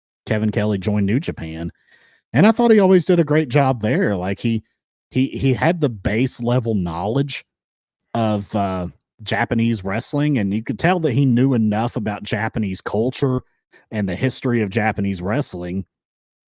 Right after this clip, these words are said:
that he was able to call the matches and, and tell a story, uh, to people that don't speak Japanese.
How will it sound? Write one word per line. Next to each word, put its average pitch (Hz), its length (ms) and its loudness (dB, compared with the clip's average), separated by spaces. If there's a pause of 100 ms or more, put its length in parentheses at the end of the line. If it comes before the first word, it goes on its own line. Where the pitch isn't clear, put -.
(220)
that 113 160 0
he 135 80 2
was 147 160 2
able 151 240 2
to 143 80 2
call 131 540 0 (480)
the 104 100 -2
matches 107 560 0
and, 107 120 -2
and 104 200 -4
tell 127 220 -2
a 123 40 0
story, 110 680 -2 (480)
uh, 101 420 -2
to - 160 -6
people 135 240 -2
that 120 160 -2 (640)
don't 107 220 -4
speak 127 260 -4
Japanese. 127 760 -2